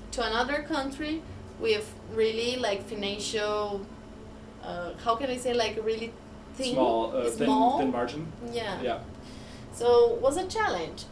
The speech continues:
Speaker 1: And at the end, we built, a lot of peop-, people helped me to build this,
Speaker 2: Mm.
Speaker 1: this project, based in what a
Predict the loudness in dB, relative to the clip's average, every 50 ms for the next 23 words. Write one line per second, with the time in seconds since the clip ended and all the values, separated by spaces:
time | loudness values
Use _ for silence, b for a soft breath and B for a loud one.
0 | -10 -10 -8 -6 -6 -4 -4 -2 -2 -2 -2 -4 -4 -6 -6 -8 -10 -12 -8 2
1 | 4 6 6 6 2 -4 -2 0 0 2 2 4 2 2 2 0 -2 -4 -6 -6
2 | -6 -4 -4 -4 -2 0 4 4 4 4 4 2 -2 -4 -8 -12 -14 -14 -14 -8
3 | -4 0 4 6 6 6 4 2 -2 -4 -2 -2 -2 -2 -4 -8 -14 -14 -8 -6
4 | -4 -2 0 0 0 2 2 2 2 2 0 -4 -4 -4 -4 -6 -8 -8 -8 -6
5 | -6 -6 -6 -6 -6 -8 -8 -8 -8 -8 -8 -6 -2 -2 -2 0 -2 -4 -6 -8
6 | -10 -10 -10 -6 -4 -2 -2 -2 -2 -2 -4 -4 -6 -10 -16 B B B B B
7 | B B B B B B B B B -14 -12 2 6 8 8 8 6 4 2 2
8 | 2 2 2 -2 -6 -12 -16 -16 -14 -8 -6 -4 -2 -2 -2 -2 -4 -4 -6 -6
9 | -10 -10 -6 -2 0 2 2 2